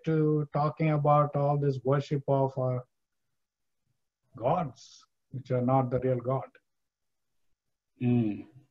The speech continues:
Speaker 2: And
Speaker 1: And how
Speaker 2: Chronicle
Speaker 1: various kings turned away, you know, some, some, some, uh,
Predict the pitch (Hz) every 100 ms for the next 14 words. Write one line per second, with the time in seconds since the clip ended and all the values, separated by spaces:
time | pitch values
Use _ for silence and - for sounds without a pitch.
0 | _ _ _ - - - _ 123 127 123
1 | 135 143 151 - 135 - 508 - 508 -
2 | - - - 175 180 175 165 165 165 165
3 | - 147 147 143 165 160 127 - 147 123
4 | - 160 160 151 - _ _ _ _ -
5 | 135 135 127